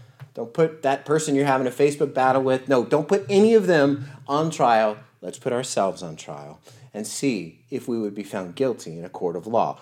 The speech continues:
because faith in Jesus is proven by works for Jesus. We're gonna consider James chapter two, verses twenty through twenty-six. So if you have a Bible, follow along as I read from God's word.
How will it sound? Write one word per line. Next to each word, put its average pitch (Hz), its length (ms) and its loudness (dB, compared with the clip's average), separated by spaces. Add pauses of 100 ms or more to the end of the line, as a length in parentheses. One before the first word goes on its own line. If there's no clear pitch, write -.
(160)
because 107 240 -8
faith 147 500 4 (140)
in 175 260 2
Jesus 98 480 -6
is 98 120 -8
proven 117 460 -4
by 98 140 -2
works 95 540 -8 (260)
for 131 300 0
Jesus. 85 400 -12
We're 107 80 -4
gonna 123 160 -4
consider 143 800 2 (580)
James 131 480 4
chapter 117 380 0
two, 120 440 -2 (360)
verses 104 280 -4
twenty 147 380 2
through 131 160 -8
twenty-six. - 960 -10
So 127 200 -2
if 120 100 -2
you 123 80 2
have 139 100 2
a 160 40 0
Bible, 156 500 4 (320)
follow 123 340 2
along 123 500 2
as 104 120 -8
I 104 120 -2
read 107 460 -2
from 92 320 -8
God's 90 460 -10
word. 98 340 -4